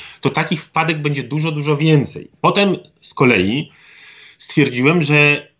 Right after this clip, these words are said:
po co wymyślać jakieś przygody, skoro mnie się w moim życiu wydarzyło naprawdę bardzo, bardzo wiele. Niektóre z nich opisałem, niektóre nie opisałem. Te, które opisałem, to też opisałem lata temu, to, to, to nawet jak ktoś to przeczytał, to dawno zapomniał.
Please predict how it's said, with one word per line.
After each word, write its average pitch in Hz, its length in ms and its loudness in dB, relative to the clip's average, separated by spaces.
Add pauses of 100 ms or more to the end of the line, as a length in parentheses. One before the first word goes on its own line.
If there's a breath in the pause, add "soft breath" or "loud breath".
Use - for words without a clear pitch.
(100)
po 170 100 -6
co 180 160 -6
wymyślać 127 840 0
jakieś 104 600 -4 (380)
przygody, 101 720 -4 (180)
skoro 120 520 2
mnie 104 320 0
się 123 140 2
w 120 40 -2
moim 123 400 6 (100)
życiu 107 540 0
wydarzyło 120 600 0
naprawdę 123 400 0 (640)
bardzo, 117 500 -2
bardzo 113 380 -4
wiele. 85 400 -6
Niektóre 104 320 -4
z 143 60 -2
nich 143 140 -2
opisałem, 95 720 -4
niektóre 113 360 -4
nie 151 200 6
opisałem. 92 520 -10 (160)
Te, 190 140 0
które 202 300 -2
opisałem, 120 580 -2
to 131 60 -12
też 151 160 -10
opisałem 120 400 -10
lata 120 240 -4
temu, 90 500 -6
to, 87 160 -10
to, 92 140 -12
to 92 160 -6
nawet 110 300 -2
jak 110 80 -2
ktoś - 180 -6
to 104 80 -6
przeczytał, 104 360 -4
to 104 100 -2
dawno 98 240 2
zapomniał. 90 580 0